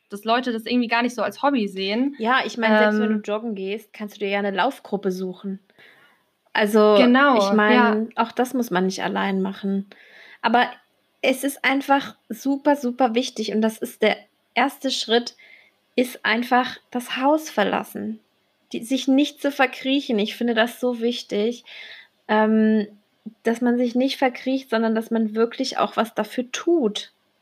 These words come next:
Speaker 2: nicht allein zu sein. Und, ähm,
Speaker 1: Ja,
Speaker 2: ja,
Speaker 1: total.
Speaker 2: und ich bin ja immer noch ein Riesen-, oder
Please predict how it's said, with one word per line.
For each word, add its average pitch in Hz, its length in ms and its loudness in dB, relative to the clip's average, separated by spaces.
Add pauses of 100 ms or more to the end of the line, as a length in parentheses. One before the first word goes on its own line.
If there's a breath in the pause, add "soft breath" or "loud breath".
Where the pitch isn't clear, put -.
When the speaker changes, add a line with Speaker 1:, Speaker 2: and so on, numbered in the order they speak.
(720)
Speaker 2:
nicht 214 260 2
allein 190 380 2
zu 196 180 -8
sein. 190 540 -6 (640 soft breath)
Und, 220 360 4
ähm, 208 720 2
Speaker 1:
Ja, 226 240 2
Speaker 2:
ja, 220 60 0
Speaker 1:
total. 240 640 2
Speaker 2:
und 220 240 4 (420 loud breath)
ich 247 240 -8
bin 254 120 -2
ja 233 120 2
immer 247 180 2
noch 240 200 -2
ein 226 100 -6
Riesen-, 247 360 -4
oder 208 200 -4